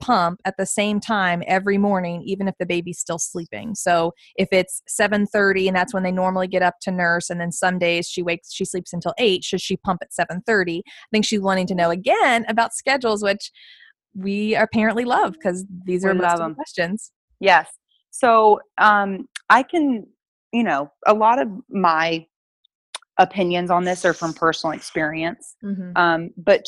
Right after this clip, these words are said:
Speaker 2: to, again, breast milk supply is all about supply and demand. So if it makes you feel more comfortable to get up and no matter what, you wanna make pumping at seven thirty happen,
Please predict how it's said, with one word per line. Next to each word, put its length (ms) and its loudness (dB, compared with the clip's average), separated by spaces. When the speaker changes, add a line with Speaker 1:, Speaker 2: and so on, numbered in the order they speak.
Speaker 2:
to, 380 -2
again, 440 4
breast 320 4
milk 200 2
supply 640 4
is 200 -6
all 160 4
about 280 -2
supply 340 2
and 100 -8
demand. 440 -8
So 200 2
if 120 -4
it 120 -6
makes 440 -2
you 240 -4
feel 260 0
more 220 0
comfortable 840 -2
to 100 0
get 200 2
up 220 4
and 200 0
no 160 -4
matter 380 2
what, 340 2
you 240 0
wanna 220 2
make 440 -2
pumping 640 0
at 200 -6
seven 260 0
thirty 220 0
happen, 460 -2